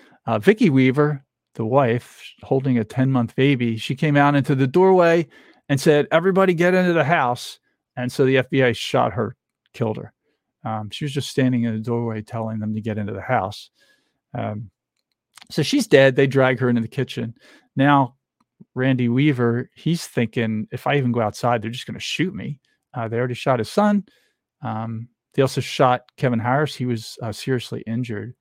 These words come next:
Uh, the F B I brought in a military camp. They ended up with four hundred federal agents. Uh, you look at the pictures of that, it's a huge compound of tents and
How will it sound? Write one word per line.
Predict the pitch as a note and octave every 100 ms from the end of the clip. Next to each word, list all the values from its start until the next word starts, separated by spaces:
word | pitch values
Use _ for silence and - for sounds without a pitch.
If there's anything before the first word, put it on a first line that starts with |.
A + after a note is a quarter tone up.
| _ _ _ _ _ -
Uh, | A#2
the | C3+
F | E3+ -
B | F#3
I | E3
brought | D#3 E3
in | F#3
a | D3+
military | D3 F3 D#3 C#3 B2
camp. | - C3+ A2 -
They | B2
ended | C3+ C#3+ D3
up | C#3+
with | C3 -
four | - D3+ D3+ D3+
hundred | C#3+ C#3 C3+ A#2+
federal | - C3 B2+ C3+ -
agents. | A#2+ C3+ A#2+ A#2 - -
Uh, | G#2+ G#2+ G#2+ - _ _ -
you | B2+
look | C3+
at | B2+
the | -
pictures | - D#3 F#3 D#3+
of | E3+
that, | D#3 E3+ F#3
it's | B2 A2
a | A2
huge | C3 C#3+ C#3 A#2
compound | - A#2+ C3+ C3+ C#3 C3 B2+ B2
of | G#2+ G#2 - - _ -
tents | D3+ D#3 D#3+ - -
and | A#2+ A2+ A#2